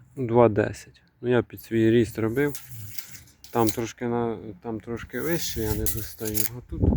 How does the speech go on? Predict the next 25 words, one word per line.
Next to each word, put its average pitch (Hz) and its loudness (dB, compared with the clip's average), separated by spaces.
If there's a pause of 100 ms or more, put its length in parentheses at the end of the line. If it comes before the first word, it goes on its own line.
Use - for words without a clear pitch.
(340)
в 107 -12
принципі, - -6
робив 107 -6
під - -16
себе, 147 -6
щоб - -16 (100)
доставати, 175 -6
щоб 104 -8
менше 107 0 (180)
було 107 -2
проблем 110 0 (540)
із, 101 -6
е, 104 2
тим 101 -6 (580)
лазінням, 101 -8 (1400)
якимись 101 -10
підставками - 0
собі, - -6
щоб - -6
доставати. - -10
Ну, 143 -8
коротше, 98 -12
легше 104 -2 (240)
працювати. 101 -6 (1200)
Тому, 123 -6